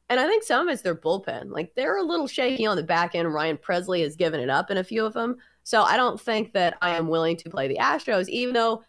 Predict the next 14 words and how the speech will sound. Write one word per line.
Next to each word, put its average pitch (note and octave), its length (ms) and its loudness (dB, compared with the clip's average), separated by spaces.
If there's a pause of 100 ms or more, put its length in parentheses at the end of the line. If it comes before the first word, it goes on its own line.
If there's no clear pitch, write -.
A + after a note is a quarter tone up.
somebody's E4+ 580 0
gonna B3 160 -2
be G3 140 -2
tempted D3 560 -2 (260)
at F#3 120 4
an F3 120 2
even B3+ 400 0
money G#3+ 260 2
price D#3 360 -2
to E3+ 100 -6
take D3+ 200 -4
the C3+ 80 -4
Astros C3 400 -4
today. B3+ 400 -2